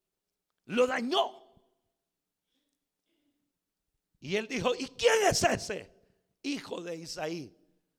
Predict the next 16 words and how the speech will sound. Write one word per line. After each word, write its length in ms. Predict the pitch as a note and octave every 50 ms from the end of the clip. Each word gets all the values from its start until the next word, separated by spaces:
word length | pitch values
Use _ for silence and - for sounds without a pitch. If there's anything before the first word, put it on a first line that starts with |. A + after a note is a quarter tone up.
| _ _
para 180 | _ - - F#3+
que 160 | - - F#3+
yo 160 | F#3 G#3 G#3+
le 120 | G#3+ G#3 G3
mande 520 | G3 G#3+ G#3 G3+ G3 G3 E3+ C#3+ - -
de 160 | - - F#3+
mi 140 | F#3+ F#3+ G3
comida?" 460 | F#3+ - G3+ G3 G#3 B3 A3 F3 C#3+
No, 140 | A#2 A#2 C#3+
hombre, 180 | F#3 G#3+ A3+ -
que 140 | - C3+ - _ _ _ _ _ _ _ _ _ _ _ _ _ _ _ _ _ _ _ _ _ _ _ _ _ _
vaya 260 | _ G#2 C3+ E3 G#3+ G3+
a 60 | F#3+
trabajar 460 | - D#3+ C#3 A#2+ A#2 - F3 G#3 -
mejor. 340 | G3 E3 - - A#3+ - - - _ _ _ _ _ _ _ _ _ _ _ _ _ _ _ _ _ _ _ _ _ _ _ _ _ _ _ _
Entonces, 640 | - E3+ F3+ - F#3+ - - G3 F3 - - -